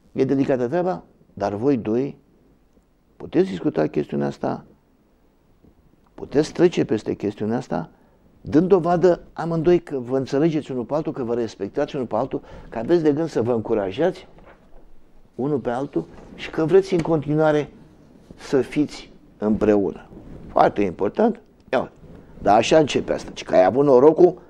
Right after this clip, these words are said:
să-ți întâlnești bărbatul ideal. E, trebuie să muncești pentru bărbatul ideal.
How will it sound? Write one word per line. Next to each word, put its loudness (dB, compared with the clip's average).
să-ți 0
întâlnești -8
bărbatul -2
ideal. -2
E, 4
trebuie 2
să 2
muncești -2
pentru 2
bărbatul 4
ideal. -4